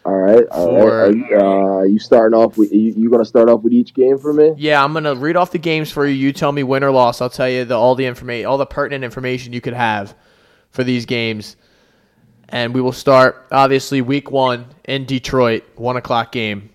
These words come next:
Speaker 2: against the Lions.
Speaker 1: Boom. So, you know, everyone's gonna be hyped to see that game,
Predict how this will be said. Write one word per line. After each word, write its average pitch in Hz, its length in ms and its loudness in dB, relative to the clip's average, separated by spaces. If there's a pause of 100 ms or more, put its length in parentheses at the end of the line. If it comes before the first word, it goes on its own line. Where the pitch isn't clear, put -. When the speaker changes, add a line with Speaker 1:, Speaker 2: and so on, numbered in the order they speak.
(160)
Speaker 2:
against 113 240 -12
the 123 60 -10
Lions. 110 520 -12 (920)
Speaker 1:
Boom. 101 440 0 (280)
So, 104 480 0 (240)
you 104 100 -4
know, 104 340 0
everyone's 113 380 0
gonna 120 160 0
be 117 100 -2
hyped 110 240 0
to 101 60 -12
see 110 200 -4
that 95 200 0
game, 90 340 -6